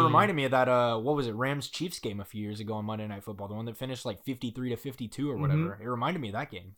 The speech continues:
Speaker 2: It was really good football. I mean, there was a lot of good storylines. And something we usually don't see on Monday Night Football, but we
Speaker 1: Yeah.
Speaker 2: got it.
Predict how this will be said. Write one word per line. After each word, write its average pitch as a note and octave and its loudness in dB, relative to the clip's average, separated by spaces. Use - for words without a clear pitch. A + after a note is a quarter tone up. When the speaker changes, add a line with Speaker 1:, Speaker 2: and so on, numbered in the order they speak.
Speaker 2:
It C#3+ 4
was E3+ 2
really D#3 2
good C#3 2
football. F3 -2
I G#2+ 0
mean, B2 2
there B2 0
was B2 -2
a B2 -2
lot B2 6
of C3+ 2
good C#3+ 0
storylines. D3 2
And D3+ -2
something A3+ 8
we G#3 8
usually G3 6
don't G3 4
see G3+ 2
on F#3+ 4
Monday A2 0
Night G#2 -6
Football, G2 -4
but G#2+ 0
we A#2 2
Speaker 1:
Yeah. B2+ 0
Speaker 2:
got C#3+ 8
it. A#2+ -6